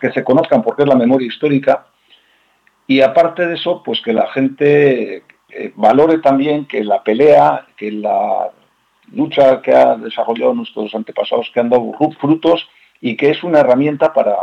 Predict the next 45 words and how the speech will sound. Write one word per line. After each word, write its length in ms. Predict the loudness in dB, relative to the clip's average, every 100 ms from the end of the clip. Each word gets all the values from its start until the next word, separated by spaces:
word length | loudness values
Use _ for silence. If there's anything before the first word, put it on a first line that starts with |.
| -8 _
para 180 | -8 -8
llevar 260 | -6 -4 -4
en 100 | -4
este 140 | -6
momento. 380 | -8 -10 -16 -20 _ _ _ _
Por 160 | -2 0
ejemplo, 400 | 0 -2 0 -2
estaba 300 | 0 0 2
metido, 540 | 0 -2 0 0 -2 _ _ _ _
era 220 | -8 -2
uno 160 | 0 0
de 60 |
los 80 | -4
promotores 500 | -4 -4 -2 -2 0
de 60 | -4
Euskal 260 | 0 0
Memoria, 460 | 2 2 2 4 2
que 80 | 0
es 80 | -4
una 120 | -4
fundación 640 | 0 0 2 2 2 0 _ _ -10
que 120 | -6
trabaja 560 | 0 2 2 0 -2 0
para 260 | -2 -2
recuperar 420 | -4 -10 -4 -2 -2
la 100 | -2
memoria 280 | -2 -2
histórica, 380 | -4 -8 -6 -4
por 140 | -6 -8
ejemplo, 400 | -6 -4 -4 -2
y 140 | -4
es 100 | -4
un 80 | -4
trabajo 320 | -2 -4 -6
también, 300 | -6 -4 -4
pues, 180 | -8 -8
que 100 | -6
es 60 |
de 80 | -4
hormiguitas, 560 | -2 0 0 0 0 -2
pero 160 | -8 -8
que 80 |
se 60 | -10
está 200 | -4 -4
haciendo 460 | -2 -2 0 -2